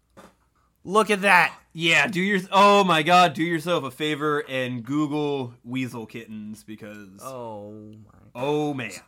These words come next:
Speaker 1: So it says, "Also foxes, beavers, m-, rats, and mice. Although most commonly attributed to cats, it only applies to small domestic cats, as large cats, babies are called cubs." By the way, a weasel kitten is the cutest fucking thing on planet. Fight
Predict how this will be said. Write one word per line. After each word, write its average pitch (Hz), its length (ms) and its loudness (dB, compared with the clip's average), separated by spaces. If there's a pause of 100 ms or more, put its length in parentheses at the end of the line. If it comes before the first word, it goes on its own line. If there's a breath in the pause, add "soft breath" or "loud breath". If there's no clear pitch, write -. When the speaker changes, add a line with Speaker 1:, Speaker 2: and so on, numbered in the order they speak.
(480)
Speaker 1:
So 147 460 0
it 135 140 -6
says, 165 220 -2
"Also 214 360 0
foxes, 262 480 0
beavers, 196 480 -2
m-, 143 220 -12
rats, 202 360 -2
and 214 280 -4
mice. 190 420 0
Although 151 300 -4
most 180 240 -6
commonly 208 340 -6
attributed 175 380 -10
to - 100 -16
cats, 240 580 -4
it 170 140 -14
only 208 200 -8
applies 185 400 -6
to 151 100 -14
small 175 400 -6
domestic 190 560 -12
cats, 139 400 -8 (280 loud breath)
as 170 160 -4
large 214 300 4
cats, 190 460 -6
babies 156 480 -10
are 127 100 -10
called 110 480 -12
cubs." 85 560 -18 (300 soft breath)
By 139 160 -2
the 135 100 -6
way, 131 160 -4
a 120 80 -4
weasel 117 280 -12
kitten 107 320 -14
is 95 120 -16
the - 60 -20
cutest 95 300 -20
fucking 92 200 -20
thing 87 160 -20
on 78 80 -20
planet. 78 380 -20
Fight - 180 -20